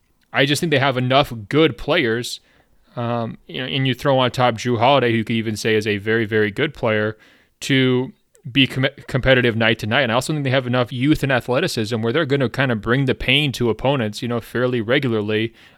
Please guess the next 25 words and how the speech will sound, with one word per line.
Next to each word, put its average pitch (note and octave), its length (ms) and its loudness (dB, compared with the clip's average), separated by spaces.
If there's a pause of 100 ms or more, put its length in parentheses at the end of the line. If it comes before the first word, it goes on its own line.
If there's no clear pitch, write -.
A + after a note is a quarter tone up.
uh, G#2+ 180 -2
especially B2 520 -2
sort A#2+ 200 -4
of G#2 120 -6
less A2+ 280 0
talented, A2+ 640 -2
uh, G#2+ 220 -6 (120)
you A#2 80 -8
know, G#2 120 -4
opponents A2 420 -4
as G2+ 100 -10
well. A2 220 0
So A#2 360 2 (440)
I D3 140 4
think G3 180 0
they've D#3 180 6
got C#3 160 4
a B2+ 40 4
chance B2+ 360 2
to B2+ 80 -4
get A#2 160 0
into A#2+ 120 -2
that A2 180 2
playoff A#2 400 0
mix. A2+ 340 -2